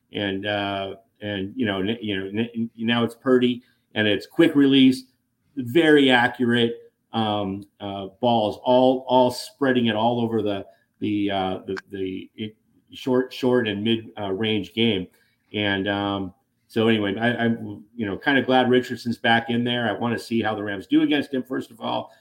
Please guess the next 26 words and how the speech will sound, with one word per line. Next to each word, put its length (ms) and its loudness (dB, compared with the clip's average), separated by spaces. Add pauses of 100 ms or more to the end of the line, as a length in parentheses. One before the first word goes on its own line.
(140)
Obviously, 380 -2
Minshew 340 -6
doesn't 240 -6
have 200 -6
the 80 -8
run 260 -8
threat, 400 -6 (340)
but, 360 -2
uh, 400 -4 (440)
you 100 -2
know, 140 0
and 80 0
Richardson 460 0
looks 160 0
pretty 300 2
accurate, 540 2
not 280 -2
as 220 0
accurate 380 -2
as 100 -12
Minshew, 500 -4
but, 240 -8
you 100 -10
know, 80 -12
he's, 180 -10
he's 280 -12